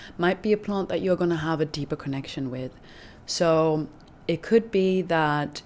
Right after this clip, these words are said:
it's gonna become your ally. And an ally is a plant that,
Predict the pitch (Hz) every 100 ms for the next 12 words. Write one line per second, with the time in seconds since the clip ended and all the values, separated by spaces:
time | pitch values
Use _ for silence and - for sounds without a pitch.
0 | - 156 - 160 151 151 - - 143 143
1 | 165 - 139 143 123 120 - - - -
2 | - - - - - - - - - -
3 | - - - - - - - - - -
4 | - 175 170 165 170 175 156 - - -
5 | - - - - 185 - 202 233 311 180
6 | 170 185 208 - - 180 196 - - 165
7 | 151 156 165 - 170 160 156 156 - -